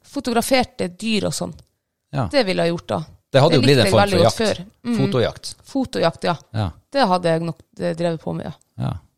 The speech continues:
Speaker 1: Tatt nordlysbilder og jakten på perfekte bilder av en gaupe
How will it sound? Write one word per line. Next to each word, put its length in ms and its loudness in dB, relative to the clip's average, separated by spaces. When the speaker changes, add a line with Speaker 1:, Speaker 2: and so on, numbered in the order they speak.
Speaker 1:
Tatt 140 -8
nordlysbilder 760 -2
og 140 0
jakten 480 -8
på 420 -4
perfekte 580 -6
bilder 300 -2
av 80 -4
en 120 -6
gaupe 420 0